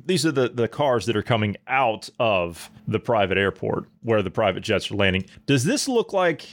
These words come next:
a bunch of people that are saving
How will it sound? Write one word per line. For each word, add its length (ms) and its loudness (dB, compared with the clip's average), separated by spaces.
a 240 2
bunch 280 0
of 100 -4
people 340 0
that 140 0
are 60 4
saving 640 0